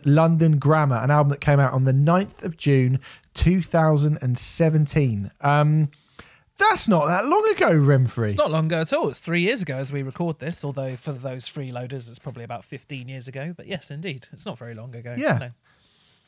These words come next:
Speaker 1: So, um, I think we, the, the,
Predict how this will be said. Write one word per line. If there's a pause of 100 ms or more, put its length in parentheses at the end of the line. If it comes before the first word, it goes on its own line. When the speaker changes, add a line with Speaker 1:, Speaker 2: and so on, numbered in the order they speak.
(160)
Speaker 1:
So,
um, (200)
I
think (480)
we,
the, (120)
the,